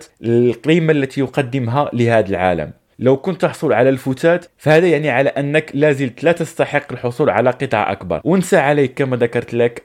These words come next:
"آه، وأنا أفعل"، ولم-، أنت لا تفعل أي شيء. ما تحصل عليه الآن هو المبلغ الذي تستحقه. لكي تحصل على مبلغ أعلى، فيجب أن تجيب على السؤال الذي قلت لك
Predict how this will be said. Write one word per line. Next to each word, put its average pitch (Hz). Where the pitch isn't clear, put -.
"آه، 170
وأنا 160
أفعل"، 151
ولم-، 143
أنت -
لا 165
تفعل 143
أي 147
شيء. -
ما 143
تحصل 156
عليه 123
الآن 170
هو 160
المبلغ 147
الذي 131
تستحقه. 107
لكي 110
تحصل 151
على 117
مبلغ 120
أعلى، 143
فيجب 147
أن 127
تجيب 127
على 120
السؤال 123
الذي 110
قلت 110
لك 135